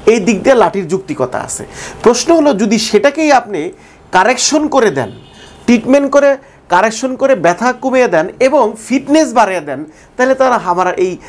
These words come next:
লাঠির লাগতেছে না। আমরা সেই কাজটাই তাকে করেছি। একজন আশি বছরের মানুষ আসলো,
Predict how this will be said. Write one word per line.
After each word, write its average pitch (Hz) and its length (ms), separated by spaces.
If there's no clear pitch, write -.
লাঠির 185 340
লাগতেছে 143 480
না। 113 80
আমরা 170 160
সেই 208 220
কাজটাই 202 320
তাকে 135 240
করেছি। - 400
একজন 180 300
আশি 214 380
বছরের 269 340
মানুষ 190 300
আসলো, 147 380